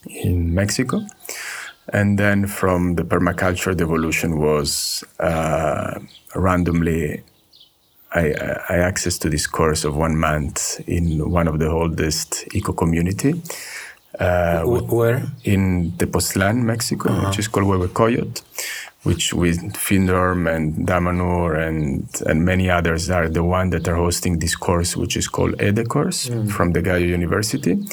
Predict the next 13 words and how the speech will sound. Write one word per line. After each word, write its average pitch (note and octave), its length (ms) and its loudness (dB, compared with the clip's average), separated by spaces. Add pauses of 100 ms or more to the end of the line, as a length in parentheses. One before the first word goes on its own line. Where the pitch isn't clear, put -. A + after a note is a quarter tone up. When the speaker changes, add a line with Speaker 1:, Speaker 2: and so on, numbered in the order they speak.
(520)
Speaker 1:
which - 360 -2
basically G2+ 640 0
are A#2+ 140 0
teaching A2+ 420 -2
you A#2 140 2
how G2+ 180 2
to G#2 140 -2
build F#2 320 0
eco G2 220 0
community. F2 520 0 (380)
And F#2 340 2
then, F2+ 400 0
uh, F2+ 220 0